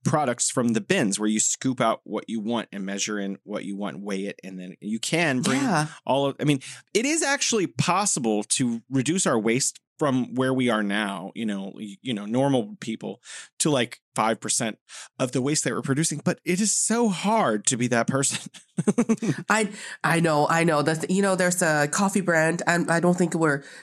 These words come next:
Speaker 2: say, we're gonna say the name on it 'cause, you know, we don't wanna, they haven't sponsored us. <laughs> Sponsored us.
Speaker 1: Mm.
Speaker 2: There's one coffee brand that's very popular. Um, if you take your own cup to get the coffee, then you
Speaker 1: Mm-hmm.
Speaker 2: get five kuai off, and it's kind of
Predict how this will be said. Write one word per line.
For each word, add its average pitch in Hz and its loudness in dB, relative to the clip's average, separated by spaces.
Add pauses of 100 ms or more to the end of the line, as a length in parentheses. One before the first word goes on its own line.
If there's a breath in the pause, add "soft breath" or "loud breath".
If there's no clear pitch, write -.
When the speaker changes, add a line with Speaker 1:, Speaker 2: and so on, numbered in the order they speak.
Speaker 2:
say, 147 0
we're 160 2
gonna 156 4
say 156 2
the 143 2
name 151 4
on 131 2
it 131 -6
'cause, 120 -4
you 135 2
know, 127 0 (160)
we 139 0
don't 123 0
wanna, 123 0 (120)
they 175 2
haven't 160 0
sponsored 202 0
us. - 2
<laughs> 196 -2
Sponsored 214 0
us. 156 0
Speaker 1:
Mm. 131 0
Speaker 2:
There's 208 0
one 214 2
coffee 269 0
brand 208 2
that's 196 2
very 180 2
popular. 170 0 (360 loud breath)
Um, 165 4
if 175 2
you 180 2
take 185 -2
your 185 2
own 170 2
cup 175 -2
to - 0
get 214 -2
the 226 -2
coffee, 233 2
then 349 0
you 349 2
Speaker 1:
Mm-hmm. 349 2
Speaker 2:
get - -8
five 339 0
kuai 294 0
off, 240 0
and 269 0
it's 330 0
kind 415 -2
of 339 0